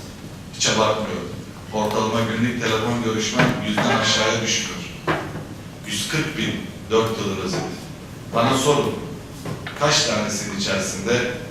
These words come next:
bu kavramlarla ilgili bir soru var? Türkiye'nin kültür dünyası ile ilgili, insan dünyası ile ilgili kaç soru var?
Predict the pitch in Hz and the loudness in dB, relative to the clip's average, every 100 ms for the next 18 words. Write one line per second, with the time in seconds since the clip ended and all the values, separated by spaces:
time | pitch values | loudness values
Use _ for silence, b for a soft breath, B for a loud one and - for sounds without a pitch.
0 | - - 110 101 101 104 104 110 104 98 | -8 -4 0 2 2 2 2 2 2 0
1 | 113 104 104 120 - - - - - - | 0 2 2 4 2 0 -6 -10 -10 -12
2 | - - - - - - - 110 117 107 | -12 -12 -12 -12 -12 -12 -8 -4 -2 0
3 | 101 98 92 92 95 95 - - - - | 0 2 0 -2 -6 -8 -10 -12 -12 -12
4 | - - - - - - - 120 113 113 | -12 -12 -12 -12 -10 -10 -6 -2 0 2
5 | 107 117 - 104 123 101 101 98 95 95 | 2 2 2 -2 0 2 2 2 0 0
6 | 101 92 87 85 - - - - - - | -2 -2 -2 -6 -10 -12 -12 -12 -10 -2
7 | 117 113 143 127 107 107 110 107 - - | 0 4 4 4 4 4 4 2 0 0
8 | 101 101 107 - - - 101 92 90 | 0 0 -2 -2 -2 0 0 0 -2